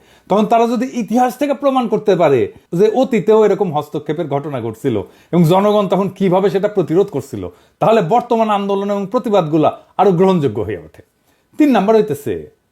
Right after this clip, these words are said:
গণ আন্দোলন এবং বিপ্লবের ঐতিহাসিক ধারাবাহিকতা। বিপ্লব বা গণ আন্দোলনের মাধ্যমে ক্ষমতায় আসা দলগুলোর জন্য হিস্ট্রিসিজম আরো বেশি গুরুত্বপূর্ণ। সেই জন্যই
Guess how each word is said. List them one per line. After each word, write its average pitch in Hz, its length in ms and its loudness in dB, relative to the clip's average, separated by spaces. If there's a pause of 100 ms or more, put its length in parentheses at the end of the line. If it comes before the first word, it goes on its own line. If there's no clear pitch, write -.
(760)
গণ 254 220 2
আন্দোলন 233 480 2
এবং 220 220 0
বিপ্লবের 214 480 0
ঐতিহাসিক 175 480 0
ধারাবাহিকতা। 113 600 -4 (760)
বিপ্লব 262 440 2
বা 208 120 0
গণ 214 240 2
আন্দোলনের 196 560 0
মাধ্যমে 180 360 -2
ক্ষমতায় 160 440 0
আসা 170 180 0
দলগুলোর 135 460 0
জন্য 117 240 -6 (460)
হিস্ট্রিসিজম 220 540 2 (140)
আরো 214 180 0
বেশি 180 180 -2
গুরুত্বপূর্ণ। 104 520 -8
সেই 185 200 2
জন্যই 254 260 2